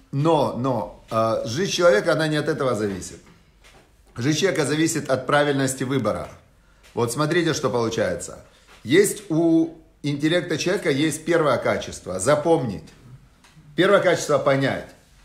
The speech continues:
Вот я щас рассказываю какую-то информацию, и, ну, я уверен, что все, кто меня слушает, понимают, да? Поняли? То есть я говорю простым, понятным языком, все понятно. Это первое качество интеллекта — понять. Второе качество интеллекта — запомнить.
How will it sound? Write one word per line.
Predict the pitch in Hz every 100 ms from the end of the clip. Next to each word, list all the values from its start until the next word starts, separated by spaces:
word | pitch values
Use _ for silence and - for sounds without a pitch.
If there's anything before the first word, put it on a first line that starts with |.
| -
Вот | 117 160
я | 170
щас | 165 156
рассказываю | 151 151 175 165 147 143 139
какую-то | 131 135 151 151
информацию, | 147 160 170 226 208 - 185 160 - - _
и, | 156 165 160 156
ну, | 175
я | 175
уверен, | 160 180 165
что | 139 135
все, | 117 160
кто | 160
меня | 147 147
слушает, | 143 185 165 135 -
понимают, | 131 139 135 110 85 82 -
да? | 113 160 185 - - _ _ -
Поняли? | 233 220 190 156
То | 143 143
есть | 185
я | 190
говорю | 170 165 160
простым, | 156 156 190 170
понятным | 156 151 143 147 143
языком, | 143 170 202 185
все | - 160
понятно. | 143 127 107 90 78 78 - _
Это | 160 170
первое | 147 185 180 156
качество | 156 143 - 143
интеллекта — | 139 156 180 - 127 -
понять. | 135 120 87 - - - _ _ _ - - _ -
Второе | 139 170 233
качество | 233 208 - 175
интеллекта — | 160 165 185 - 156
запомнить. | 156 156 143 101 87